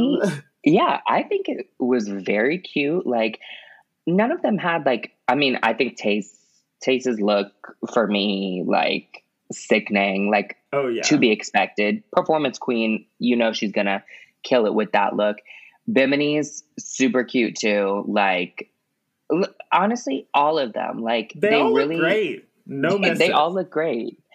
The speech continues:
Speaker 2: Like, it is really no misses. Um,
Speaker 1: Bimini
Speaker 2: yeah, I
Speaker 1: looks like a nineties pop star. Like, she's giving me Christina Aguilera dirty. Like,
Speaker 2: Oh, yeah.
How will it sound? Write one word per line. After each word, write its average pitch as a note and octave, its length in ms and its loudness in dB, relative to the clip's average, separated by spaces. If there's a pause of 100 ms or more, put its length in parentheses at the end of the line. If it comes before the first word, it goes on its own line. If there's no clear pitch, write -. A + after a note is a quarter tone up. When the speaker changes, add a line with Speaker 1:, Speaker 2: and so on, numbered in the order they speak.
(120)
Speaker 2:
Like, C#3 260 -2 (640)
it C3+ 140 2
is D3 300 -4
really C3 300 0
no A#2 180 0
misses. G#2+ 760 -4
Um, G#2 540 0 (840)
Speaker 1:
Bimini C3+ 220 4
Speaker 2:
yeah, A#2 60 4
I A#2 140 2 (120)
Speaker 1:
looks G3 240 0
like G#3 140 0
a F3+ 60 0
nineties D3+ 480 -2
pop - 280 -4
star. D3 160 -6
Like, D3 160 0
she's F#3 180 -4
giving G#3+ 260 0
me F#3+ 100 -2
Christina D#3+ 400 -2
Aguilera C#3 440 -2
dirty. B2 600 -4 (500)
Like, C3+ 500 -2
Speaker 2:
Oh, C3 280 2
yeah. A2 380 -2